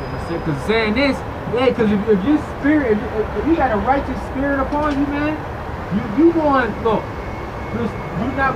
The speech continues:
going to be okay with the stuff that's going on in society.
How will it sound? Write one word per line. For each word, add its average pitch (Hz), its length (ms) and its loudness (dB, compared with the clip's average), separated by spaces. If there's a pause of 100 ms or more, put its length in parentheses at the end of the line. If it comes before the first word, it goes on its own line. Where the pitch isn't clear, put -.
going 220 260 0
to 185 180 -2
be 220 60 -2
okay 220 400 0
with 190 200 0
the 175 80 -2 (120)
stuff 220 280 0
that's 180 260 -2
going 196 240 2
on 202 200 2
in 156 80 -2
society. 156 600 -2